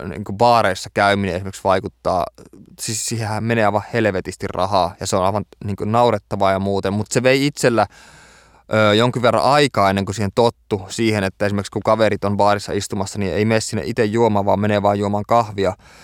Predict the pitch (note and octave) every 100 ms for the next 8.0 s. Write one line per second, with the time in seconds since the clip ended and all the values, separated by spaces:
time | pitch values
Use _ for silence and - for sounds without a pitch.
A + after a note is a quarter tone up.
0 | - _ - G#2+ G#2+ G2+ F#2+ - A#2+ A2+
1 | G#2+ F#2 G2 - G#2+ F#2+ G2 G2+ G#2 -
2 | - - A#2+ - A2+ G#2 G2+ G#2+ G#2+ G2
3 | - G#2 G#2+ A2 G2+ G2 G2+ F2 G#2 G#2
4 | G2+ F#2 G#2 G#2 F#2+ F#2+ F#2+ G#2+ G2 G2
5 | G#2 G2 G2 F#2+ D#2 G2 G#2+ A2+ G#2 F#2+
6 | G2+ F2+ G2+ G#2 G2+ F2 D#2 - _ _
7 | A2+ A2+ A#2+ C#3+ C#3+ A#2+ - A#2+ A2 -